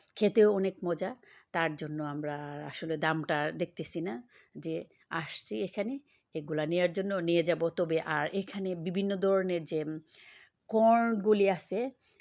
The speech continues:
কর্নগুলি, উম, ও-, ওদের প্রচুর আসছে, ওদের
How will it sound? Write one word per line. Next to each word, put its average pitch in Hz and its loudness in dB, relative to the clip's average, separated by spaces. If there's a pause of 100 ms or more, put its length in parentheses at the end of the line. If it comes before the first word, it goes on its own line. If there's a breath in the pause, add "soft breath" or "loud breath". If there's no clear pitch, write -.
(120 soft breath)
কর্নগুলি, 185 0 (340 soft breath)
উম, 156 -8 (120)
ও-, 156 -8 (220)
ওদের 165 -6
প্রচুর 214 2
আসছে, 156 -6
ওদের 147 -4